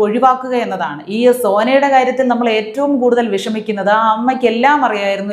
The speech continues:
എല്ലാത്തിനും പിന്തുണ കൊടുത്ത ഒരു അമ്മയായിരുന്നു. അപ്പോ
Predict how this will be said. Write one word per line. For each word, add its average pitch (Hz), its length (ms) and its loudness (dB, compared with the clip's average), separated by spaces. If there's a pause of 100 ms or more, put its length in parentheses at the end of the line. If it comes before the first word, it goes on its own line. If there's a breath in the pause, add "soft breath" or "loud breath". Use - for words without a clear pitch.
എല്ലാത്തിനും 247 560 0
പിന്തുണ 247 360 0 (100)
കൊടുത്ത 226 240 0 (180)
ഒരു 202 140 -4 (160)
അമ്മയായിരുന്നു. 170 640 -6 (500 loud breath)
അപ്പോ 247 140 2